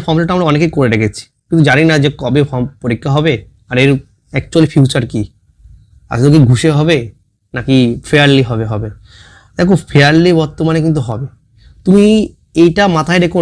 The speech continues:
না যে পঞ্চায়েত মানে ঘুষে হবে। দেখো আশ-, একশো জন যদি নেয় তার মধ্যে তো কমসে কম আশি জন তোমাকে ফ্রেশ নিতেই হবে। আর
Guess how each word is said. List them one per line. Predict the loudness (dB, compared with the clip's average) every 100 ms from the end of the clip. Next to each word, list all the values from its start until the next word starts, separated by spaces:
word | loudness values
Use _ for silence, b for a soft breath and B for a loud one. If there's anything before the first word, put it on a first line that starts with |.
| -2
না | -4 -10 _ _ _
যে | 0 2 4 0 -4
পঞ্চায়েত | -4 -2 0 -2 -2
মানে | -4 -2 -2
ঘুষে | -2 -2 -4
হবে। | -6 -12 -14 _ _ b b b
দেখো | 2 2 0 -6 -4
আশ-, | -4 -6 -2 -2
একশো | 0 0 2
জন | 4 4
যদি | 4 4
নেয় | 2 0 -2 -8 _ _ b b -6
তার | -2 0
মধ্যে | 0 0
তো | 0
কমসে | -2 -2 -2
কম | 0 -2 -6 _ _ _ _
আশি | -6 -2 2 4
জন | 4 2 -4 _ _
তোমাকে | -4 -4 0
ফ্রেশ | 0 2 2
নিতেই | 4 2
হবে। | 2 -2 -8 _ _
আর | -10